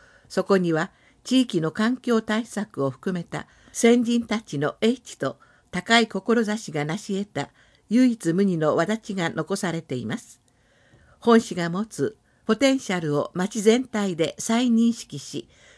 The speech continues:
四国トップクラスのものづくり産業を中心とした地域経済力を要に、町を構成する様々な分野に波及させてまいります。そして三つ目は、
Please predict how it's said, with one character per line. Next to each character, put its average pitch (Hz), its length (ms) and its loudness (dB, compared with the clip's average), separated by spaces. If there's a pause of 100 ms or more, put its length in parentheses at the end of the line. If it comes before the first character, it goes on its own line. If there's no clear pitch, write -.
(100)
四 - 140 -14
国 220 360 2
ト 202 80 -2
ッ 190 40 0
プ - 200 -6
ク 247 100 -4
ラ 226 120 -2
ス - 160 -8
の 139 160 -6 (420)
も 190 140 2
の 240 80 8
づ 247 160 -2
く 254 100 -2
り 233 100 0
産 226 300 0
業 160 180 -2
を 147 120 -2
中 220 240 -2
心 202 240 -4
と 175 120 -6
し - 120 -14
た - 200 -8 (300)
地 262 220 4
域 - 180 -4
経 247 220 4
済 208 240 -2
力 180 340 -2
を 131 100 0
要 180 260 -4 (140)
に、 151 220 -8 (460)
町 190 340 2
を 185 60 4
構 208 240 -2
成 202 180 -2
す 175 160 -4
る 160 200 2 (220)
様 233 300 0
々 240 240 2
な 185 140 0
分 185 240 -2
野 143 100 -4
に 131 160 -4
波 196 140 -8
及 220 240 -2
さ 208 160 -6
せ 196 120 -6
て 160 140 -6
ま 151 160 -6
い 147 60 -8
り 143 140 -10
ま - 120 -8
す。 - 220 -20 (1000)
そ 220 160 4
し 214 80 -4
て 180 160 -2
三 175 140 -2
つ - 220 -4
目 190 120 0
は、 160 220 -4